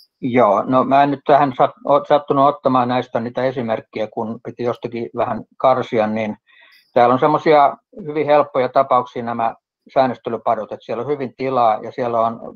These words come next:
joskus jopa sopivasti niitä luonnonpuroja, jotka laskee sinne ala-, padon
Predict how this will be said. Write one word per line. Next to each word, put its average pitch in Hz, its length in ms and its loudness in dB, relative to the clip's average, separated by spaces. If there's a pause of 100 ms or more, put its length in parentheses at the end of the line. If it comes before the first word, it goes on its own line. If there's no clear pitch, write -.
(140)
joskus - 480 -10 (100)
jopa 131 300 -6
sopivasti 120 560 -6 (120)
niitä 120 260 -6
luonnonpuroja, 131 680 4
jotka 117 260 0
laskee 120 420 0
sinne 113 220 -6
ala-, 117 280 2 (320)
padon 120 320 0